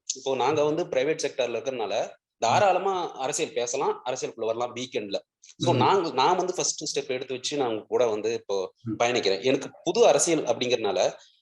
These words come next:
Speaker 1: இது எப்படி இப்போ வந்து எங்களுக்கு வந்து கண்டிப்பா பெட்ரோல்ங்கிறது நாங்க கார் எடு-, கார் டிரைவிங் பண்ணும்போது எல்லாமே அதுக்கு முக்கியமானது வந்து பெட்ரோலா தான் இருக்கு. இப்ப ஹைக் ஆகும் போது நாங்க யாருக்கிட்ட போய் சொல்றதுக்கு பார்த்தோம்னா டைரக்டா பேச முடியாது. இப்போ, இப்போ ஏ டி எம் கே வந்து எங்களோட பர-,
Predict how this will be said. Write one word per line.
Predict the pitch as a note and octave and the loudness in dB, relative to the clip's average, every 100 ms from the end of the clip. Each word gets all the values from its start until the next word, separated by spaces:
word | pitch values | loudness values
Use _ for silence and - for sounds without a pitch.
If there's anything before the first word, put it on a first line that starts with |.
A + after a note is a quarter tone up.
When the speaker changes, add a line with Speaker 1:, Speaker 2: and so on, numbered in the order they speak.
| - | -6
Speaker 1:
இது | D#3 C#3+ | 2 2
எப்படி | D#3 A3+ | 2 0
இப்போ | D#3+ E3 | -2 0
வந்து | E3+ G3 | 4 4
எங்களுக்கு | C#3+ C#3+ D3+ | 2 0 2
வந்து | F#3 | 0
கண்டிப்பா | E3+ F3 F3+ F3+ F3 | 0 -2 -2 -2 0
பெட்ரோல்ங்கிறது | D3+ - D#3+ C#3 C3+ D#3 | -2 -2 -4 -4 -2 -4
நாங்க | D3 C3 | -4 -4
கார் | A#2+ C3+ | -2 -2
எடு-, | C3+ C3 | -2 -6
கார் | - B2+ B2+ - _ _ | -2 0 -2 -10 _ _
டிரைவிங் | B2+ B2+ B2+ | -6 -4 -6
பண்ணும்போது | A#2 A#2 B2+ | -8 -6 -2
எல்லாமே | C3 D3 F3 E3+ | 0 4 4 2
அதுக்கு | D#3+ D3 D#3+ - | 0 -4 -4 -6
முக்கியமானது | B2+ - D3 C#3 C#3 | -6 -2 0 0 0
வந்து | C#3 A#2+ | -2 -2
பெட்ரோலா | A2 A#2+ A2+ | -2 -2 -2
தான் | A2 | -4
இருக்கு. | G2 - - | -6 -12 -12
இப்ப | - D#3 | -2 2
ஹைக் | C3+ D#3 | 2 2
ஆகும் | G3 C#3+ | 2 0
போது | C3 G3 | 0 2
நாங்க | F3+ D#3 | 4 4
யாருக்கிட்ட | A#2+ F#3 A3 E3 | 4 4 2 -4
போய் | C3+ C3 C3 | -6 -4 -2
சொல்றதுக்கு | C3 - C3 C#3 C3 - | -2 -2 -2 -2 -2 0
பார்த்தோம்னா | B2 A#2+ A#2 D#3+ - - - _ - | 0 0 -2 -2 -2 -12 -20 _ 4
டைரக்டா | C#3+ D#3+ C#3+ | 4 6 4
பேச | C3 | 4
முடியாது. | C3 A2 - | 4 0 0
இப்போ, | - E3 C#3 - | 0 2 2 -4
இப்போ | E3+ - A#3 E3+ | -6 2 4 6
ஏ | F3 | 6
டி | G3+ | 6
எம் | G3 | 6
கே | F#3+ | 2
வந்து | D#3+ E3 D#3+ | 2 0 0
எங்களோட | C#3 C3+ B2 | 2 2 0
பர-, | B2+ C3 | -2 -4